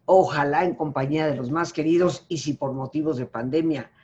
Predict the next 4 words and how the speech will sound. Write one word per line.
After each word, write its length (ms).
seguimos 580
con 200
ciertos 560
aislamientos, 920